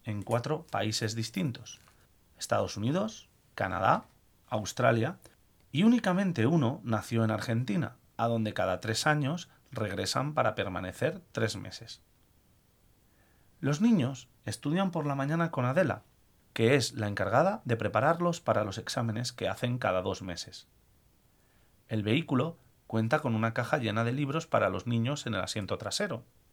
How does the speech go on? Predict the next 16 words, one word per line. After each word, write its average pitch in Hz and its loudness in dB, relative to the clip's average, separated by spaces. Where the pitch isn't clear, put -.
y 123 -4
carga 123 4
con 113 2
un 147 0
baúl 165 0
que 113 -4
contiene 110 -2
utensilios 110 -2
de 151 -4
cocina. 104 -8
Y 113 0
el 107 4
libro 110 0
Atrapa 147 0
tu 160 -2
sueño, 160 -4